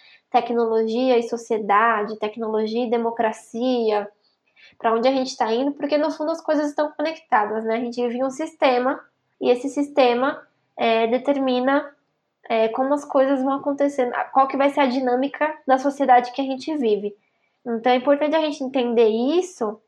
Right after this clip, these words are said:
porque a tecnologia atua em contexto com isso. Então eu acho que falta isso na nossa formação. Mas eu também acho que tem que ter um papel nosso de meio que de divulgação científica, que é um termo que tá na moda agora.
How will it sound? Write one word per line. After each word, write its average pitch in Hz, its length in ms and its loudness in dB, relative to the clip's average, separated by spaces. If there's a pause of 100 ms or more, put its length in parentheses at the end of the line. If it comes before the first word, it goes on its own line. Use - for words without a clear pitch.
porque 240 200 -2
a 247 60 2
tecnologia 277 560 2
atua 311 240 -4
em 339 80 -6
contexto 339 580 0
com 349 180 -2
isso. 226 260 -4
Então 247 160 -2
eu 247 60 4
acho 262 180 0
que 285 140 -4
falta 269 220 0
isso - 180 -6
na 285 80 2
nossa 277 240 0
formação. 302 720 -4 (760)
Mas 254 160 4
eu 285 80 6
também 302 260 0
acho 311 240 0
que 302 100 -8
tem 311 160 -6
que 311 100 -16
ter 311 100 0
um 330 120 -4
papel 269 480 4
nosso 254 600 2
de 254 640 -2
meio 277 240 0
que 302 160 -4
de 277 180 0
divulgação 302 520 0
científica, 302 640 -4
que - 100 -8
é 233 40 -2
um 233 120 -6
termo 247 240 0
que - 80 -16
tá 254 100 0
na 262 140 0
moda 214 360 -2
agora. 175 420 -8